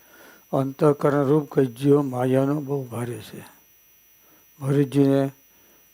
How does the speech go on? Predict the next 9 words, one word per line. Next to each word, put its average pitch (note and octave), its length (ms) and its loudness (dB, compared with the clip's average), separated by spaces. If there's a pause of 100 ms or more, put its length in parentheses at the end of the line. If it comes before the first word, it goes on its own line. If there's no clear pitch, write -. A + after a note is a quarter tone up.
(220)
કેવો C#3+ 380 6
વૈરાગ, C3 540 4 (640)
કેટલું C#3 400 2
રાજ B2+ 240 2
મૂક્યું, B2+ 480 -4 (520)
તોય C#3 220 6
પણ C#3 440 -2 (1200)
બંધાણું. B2 500 -10 (4000)
ઇન્દ્રિયોનો D#3+ 960 4